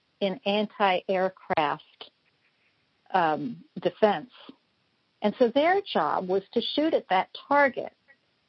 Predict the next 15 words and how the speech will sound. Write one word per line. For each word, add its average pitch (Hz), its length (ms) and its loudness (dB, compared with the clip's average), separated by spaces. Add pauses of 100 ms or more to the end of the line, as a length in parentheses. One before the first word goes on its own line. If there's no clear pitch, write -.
(220)
And 214 120 2
when 262 120 2
you 339 140 -2
landed, 202 460 2
they 190 100 0
were 214 140 0
supposed 214 260 -2
to - 100 -6 (220)
count 269 300 -2
the 214 80 -2
bullet 208 320 2
holes 147 340 -2 (100)
in 202 200 0
that 180 180 -4 (160)
target. 233 340 -4